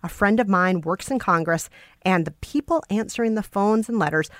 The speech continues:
are literally just making a tally mark for and against the issue. What is passed along to our elected officials is an overall idea of where the constituency stands on the issue. So please don't worry about your words being perfect or beautiful or having great talking points.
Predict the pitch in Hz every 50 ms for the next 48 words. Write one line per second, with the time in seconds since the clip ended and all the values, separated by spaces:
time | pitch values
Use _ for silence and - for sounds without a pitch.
0 | - _ _ - 185 190 190 185 196 226 254 302 320 320 330 311 247 - 269 -
1 | - 240 233 - 262 247 220 - - 208 196 233 247 226 185 151 151 151 - -
2 | - - - 170 175 180 190 196 196 196 - - 92 - - - - - 202 202
3 | - - 120 - - - - - - - _ - 175 160 - - - 214 226 262
4 | - - 240 220 208 202 196 - - 185 160 - - - 196 - 233 214 196 -
5 | 165 156 - 180 160 - - - - - - - 180 175 190 - - - 202 226
6 | 233 254 240 226 220 220 - 175 175 170 156 - - 190 196 202 196 185 - -
7 | 156 - - 170 175 190 185 - - - 156 - - - 202 - - 208 196 190
8 | - - - 185 - - - 170 175 180 180 190 - - 160 160 165 175 147 -
9 | - 160 - - 180 165 - - - - - - 247 - - - 277 311 294 -
10 | 330 311 285 - - 160 180 185 202 202 196 170 180 - - 160 160 147 160 160
11 | 165 170 - - - - 156 - - - 269 247 - - 254 233 - - 139 156
12 | 175 220 233 226 - - 233 208 170 156 143 160 156 - 160 151 - 147 - -
13 | - 208 214 - 226 220 - - 220 208 -